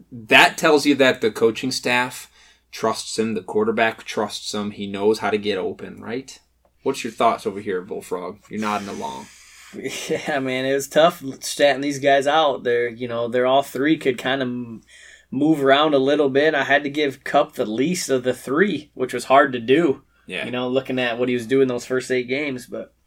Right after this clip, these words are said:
Speaker 2: I'd be, I'd be plenty happy to own Kupp, man, above a lot of the number one and number two receivers on teams.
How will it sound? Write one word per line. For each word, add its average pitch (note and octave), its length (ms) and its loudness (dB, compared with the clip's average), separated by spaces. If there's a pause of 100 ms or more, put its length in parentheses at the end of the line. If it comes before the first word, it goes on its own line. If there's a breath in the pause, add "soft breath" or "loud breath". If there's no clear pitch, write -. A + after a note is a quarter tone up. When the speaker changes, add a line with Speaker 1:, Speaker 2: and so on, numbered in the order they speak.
(800 soft breath)
Speaker 2:
I'd D#3 200 2
be, F#3+ 260 4
I'd D3 200 0
be F#3 120 -2
plenty E3+ 380 -2
happy E3 320 2
to D#3 80 4
own D#3+ 260 0
Kupp, E3 380 2
man, C3 440 -4 (120)
above C#3+ 440 2
a C#3+ 80 4
lot C3+ 360 4
of C#3+ 80 -2
the C#3 180 4
number D3 400 2
one C#3+ 380 2
and C#3 160 0
number C#3+ 240 2
two D#3 240 2
receivers C#3 500 2
on B2 220 -2
teams. C3 560 -6